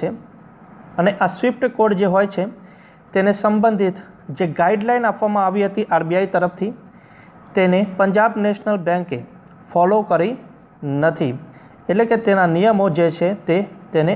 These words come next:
અનુસર્યા નથી અને તેના માટે જ આરબીઆઈએ બે કરોડ રૂપિયાનો દંડ કર્યો છે પંજાબ નેશનલ બેંકને. અને આ દંડ કોને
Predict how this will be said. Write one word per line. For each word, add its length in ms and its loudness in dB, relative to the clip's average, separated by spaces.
અનુસર્યા 560 2
નથી 320 0
અને 100 4
તેના 260 4
માટે 240 0
જ 100 -10
આરબીઆઈએ 520 0
બે 120 4
કરોડ 320 2
રૂપિયાનો 460 0
દંડ 300 2
કર્યો 260 2
છે 100 -2
પંજાબ 560 2
નેશનલ 320 -2
બેંકને. 360 -4
અને 140 2
આ 240 0
દંડ 240 0
કોને 160 0